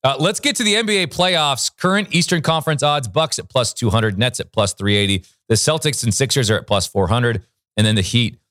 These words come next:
are at four and a half to one. In the Western Conference, the Suns at even money,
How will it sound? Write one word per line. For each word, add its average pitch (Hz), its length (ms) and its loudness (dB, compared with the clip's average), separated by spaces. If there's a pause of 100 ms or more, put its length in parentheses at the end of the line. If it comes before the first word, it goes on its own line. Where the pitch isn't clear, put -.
(140)
are 104 140 2
at - 60 -6
four 107 200 0
and 98 80 0
a 87 40 0
half 98 240 0
to 104 100 2
one. 95 320 2
In 92 60 0
the 87 80 2
Western 98 320 -2
Conference, 98 400 -2
the 95 80 -6
Suns 98 380 0
at 80 60 -2
even 90 240 2
money, 101 400 2